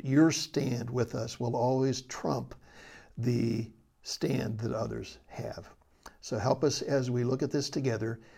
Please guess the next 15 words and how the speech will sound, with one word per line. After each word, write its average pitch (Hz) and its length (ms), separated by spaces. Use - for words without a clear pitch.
and 120 100
we'll 110 120
thank 123 320
you 135 100
in 123 80
Jesus' 117 500
name. 113 460
Amen. 110 300
In 131 100
chapter 170 380
three, 147 460
beginning 139 420
with 113 140
verse 127 360
sixteen, 127 1160